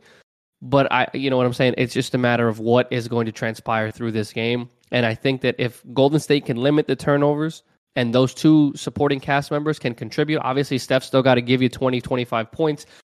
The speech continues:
maybe not thirty, thirty-five, but he's still gotta get you buckets. Um, and obviously Klay's gotta give you his fifteen to twenty, whatever it is he feels like contributing in that moment. But again, Andrew Wiggins and Jordan Poole are gonna be the heroes for me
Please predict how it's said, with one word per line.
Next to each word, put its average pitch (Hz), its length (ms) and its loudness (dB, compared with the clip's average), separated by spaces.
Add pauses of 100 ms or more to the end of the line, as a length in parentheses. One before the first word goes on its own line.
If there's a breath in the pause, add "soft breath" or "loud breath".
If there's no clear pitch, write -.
maybe 180 180 4
not 147 160 4
thirty, 143 200 4
thirty-five, 127 540 0
but 117 100 -12
he's 131 120 -6
still 139 140 0
gotta 123 160 0
get 123 220 -4
you 123 60 -8
buckets. 127 460 -2 (500 soft breath)
Um, 110 460 0
and 120 120 -2
obviously 123 360 0
Klay's 139 300 2
gotta 131 160 2
give 127 180 -2
you 127 100 2
his 127 200 0
fifteen 135 440 -2
to 120 60 -2
twenty, 127 280 -2
whatever 123 280 0
it 123 60 2
is 123 140 0
he 127 80 -6
feels 123 220 -2
like 120 100 -10
contributing 120 420 -6
in 117 100 -4
that 107 140 -4
moment. 127 380 -2 (340 loud breath)
But 117 240 -2
again, 113 420 0 (120)
Andrew 143 320 2
Wiggins 123 480 2
and 117 200 -4
Jordan 127 300 2
Poole 120 320 -2
are 110 80 -4
gonna 117 220 -2
be 123 100 0
the 113 100 -2
heroes 117 320 0
for 117 120 -6
me 110 260 -2